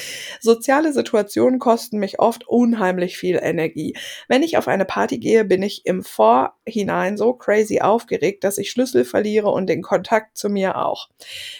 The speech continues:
Mich mit Marihuana oder Alkohol betäuben möchte ich nicht mehr. Drogen finde ich inzwischen abstoßend. Das war mal, kann aber nicht mehr meine Strategie sein.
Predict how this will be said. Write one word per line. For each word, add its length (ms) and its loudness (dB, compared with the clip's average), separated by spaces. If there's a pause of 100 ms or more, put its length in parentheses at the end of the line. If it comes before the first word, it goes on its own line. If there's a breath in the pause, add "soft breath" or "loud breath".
Mich 200 2
mit 140 0
Marihuana 640 4
oder 160 4
Alkohol 460 4
betäuben 500 0
möchte 300 0
ich 200 -4
nicht 340 -6
mehr. 220 -4 (280 loud breath)
Drogen 360 4
finde 280 -2
ich 140 -6
inzwischen 500 -2
abstoßend. 760 -6 (280 loud breath)
Das 220 0
war 220 4
mal, 420 0
kann 220 -2
aber 220 0
nicht 260 -6
mehr 120 0
meine 240 -2
Strategie 560 -6
sein. 360 -6